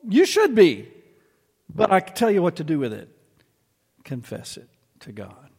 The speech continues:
because he's still praying for you.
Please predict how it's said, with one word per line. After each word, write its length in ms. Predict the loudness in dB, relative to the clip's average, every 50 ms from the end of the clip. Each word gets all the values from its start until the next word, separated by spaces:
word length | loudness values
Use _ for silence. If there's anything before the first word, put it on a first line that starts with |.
| _ _ _ _ _ _ _ _ _ _ _ _ _ _ _ _ _
because 320 | -20 _ -16 -14 -14 -14
he's 160 | -12 -14 -16
still 200 | -14 -14 -14 -14
praying 360 | -12 -14 -14 -12 -12 -12 -14 -14
for 200 | -16 -20 -20 -20
you. 200 | -20 _ -20